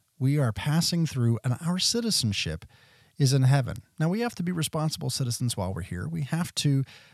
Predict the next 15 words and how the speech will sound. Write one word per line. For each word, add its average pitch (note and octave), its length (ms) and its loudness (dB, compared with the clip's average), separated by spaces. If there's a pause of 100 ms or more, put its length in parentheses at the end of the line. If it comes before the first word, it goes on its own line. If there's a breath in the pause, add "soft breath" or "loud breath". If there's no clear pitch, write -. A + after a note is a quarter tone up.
uh, B2 180 -2
care F3+ 320 2
for - 140 -4
the B2+ 100 -2
common D#3+ 380 0
good C#3 300 4
of C3 200 -2
our A2+ 140 2
brothers C3 460 2
and A2 140 -4
our G#2+ 80 -2
sisters D3 560 0
and G#2 140 -2
our G2 100 0
nation. D3+ 580 0